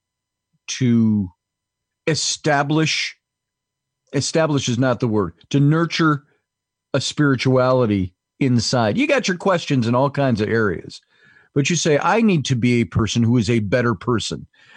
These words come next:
And one of the points I brought up tonight about teaching your kids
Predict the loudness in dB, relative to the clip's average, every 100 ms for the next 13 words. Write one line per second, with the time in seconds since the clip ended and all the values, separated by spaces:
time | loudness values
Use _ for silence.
0 | -2 0 2 2 2 0 -2 -2 -2 0
1 | -2 0 0 0 0 0 2 2 2 0
2 | -2 -6 _ _ -6 -4 0 2 2 0
3 | -4 -2 -2 -2 -10